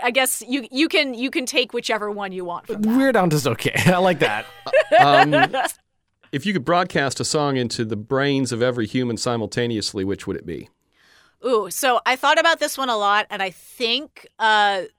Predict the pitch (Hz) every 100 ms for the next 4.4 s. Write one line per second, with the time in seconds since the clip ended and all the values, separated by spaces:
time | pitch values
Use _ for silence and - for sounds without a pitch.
0 | _ _ _ 180 214 214 226 220 202 190
1 | 196 190 165 175 302 - - - _ _
2 | _ _ - 233 202 185 - 254 254 -
3 | 277 202 - _ _ - 185 - 240 202
4 | 240 247 240